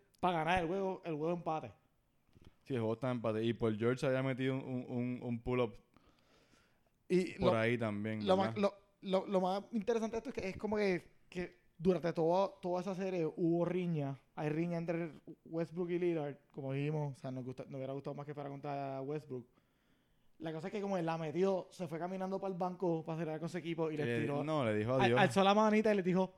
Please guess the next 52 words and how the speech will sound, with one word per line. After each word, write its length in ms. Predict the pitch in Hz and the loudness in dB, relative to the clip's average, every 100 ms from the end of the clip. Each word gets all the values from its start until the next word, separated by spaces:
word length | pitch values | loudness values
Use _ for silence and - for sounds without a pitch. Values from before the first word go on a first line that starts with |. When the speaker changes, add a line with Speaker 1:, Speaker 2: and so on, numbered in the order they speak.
| - | -14
Speaker 2:
No, 180 | - 139 | 0 6
Speaker 1:
"Bye, 80 | 180 | 8
Speaker 2:
no, 140 | 180 165 | 8 8
Speaker 1:
bye". 180 | 143 131 | 6 2
Speaker 2:
esto 260 | - 156 | 4 2
fue 340 | 151 160 156 147 | 6 6 6 8
Speaker 1:
Le 140 | 151 | 8
dijo, 120 | 147 | 10
Speaker 2:
legen-, 120 | 139 143 | 8 4
esto 220 | 139 202 | 2 4
Speaker 1:
"Bye, 80 | 180 | 8
Speaker 2:
fue, 120 | 185 | 8
Speaker 1:
bye, 100 | 196 | 10
Speaker 2:
esto 120 | 185 170 | 6 6
Speaker 1:
bye". 120 | 139 | 6
Speaker 2:
fue 100 | 196 | 8
Speaker 1:
O 40 | |
sea, 80 | 180 | 10
le 60 | 156 | 8
alzó 40 | 151 | 8
Speaker 2:
legendario. 420 | 117 131 139 107 | 8 8 8 6
Speaker 1:
la 100 | - | 4
mano 240 | 214 220 220 | 4 4 4
y 20 | |
les 200 | 214 175 | 2 2
dijo, 180 | 170 220 | 2 2
Speaker 2:
O 40 | |
sea, 180 | - 147 | 6 6
Speaker 1:
"Adiós". 280 | 180 170 156 - - | 6 4 0 -4 4
Speaker 2:
todo, 240 | 147 175 175 | 8 8 6
es 120 | 156 | 2
que, 180 | - 175 | 0 -2
es 140 | 147 151 | 0 0
que 220 | - 190 | 4 4
Speaker 1:
Una 280 | 202 220 247 - 196 - 190 | 4 2 -2 -4 -16 -12 -14
súper 440 | - 190 226 208 | -10 0 4 4
descarado. 640 | 196 185 196 175 170 156 139 - | 4 0 2 4 4 2 -2 -8
O 40 | |
Speaker 2:
la 40 | 131 | -2
Speaker 1:
sea, 140 | 127 127 | 0 0
Speaker 2:
gente, 140 | 123 | -4
he 120 | 139 151 | 2 6
Speaker 1:
súper 200 | 233 196 | 8 8
Speaker 2:
escuchado, 220 | 233 190 185 | 8 8 8
Speaker 1:
descarado. 260 | 208 147 | 6 4
Speaker 2:
he 40 | 165 | 4
escuchado 500 | - 196 180 185 170 | 4 0 4 8 10
a 40 | |
dos 220 | 139 139 156 | 10 10 8
o 20 | |
tres 360 | 147 160 151 139 | 8 6 6 8
bobos 440 | 135 127 101 95 | 12 12 10 6